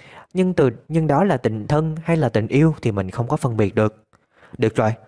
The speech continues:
mình hỏi cậu một chuyện rất đơn giản. Nếu anh A Vũ có bạn gái, cậu có đau lòng không? Hồng Quân Huệ nhìn cô chằm chằm. Bạn gái?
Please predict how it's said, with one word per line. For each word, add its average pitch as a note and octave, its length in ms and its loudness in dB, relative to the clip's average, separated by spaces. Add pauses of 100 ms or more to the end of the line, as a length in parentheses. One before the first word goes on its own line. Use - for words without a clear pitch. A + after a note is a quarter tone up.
(240)
mình - 120 0
hỏi B2+ 140 0
cậu G#2+ 140 0
một G#2 220 -6
chuyện G2+ 160 2
rất D#3 140 0
đơn B2+ 180 0
giản. G#2+ 260 0 (460)
Nếu C#3+ 340 2
anh A#2+ 120 -6
A A2+ 140 -2
Vũ G2 240 2
có C3+ 120 -2
bạn F#2 160 -4
gái, A#2 260 2 (420)
cậu F#2+ 260 2
có D3+ 120 -2
đau B2 160 0
lòng G2 180 0
không? C3 220 0 (420)
Hồng F#2+ 220 -4
Quân A2+ 160 -2
Huệ F#2+ 260 0 (140)
nhìn F#2+ 180 -6
cô G#2 160 -2
chằm F#2+ 180 -4
chằm. G2+ 200 -2 (720)
Bạn A2 200 -4
gái? D#3+ 300 2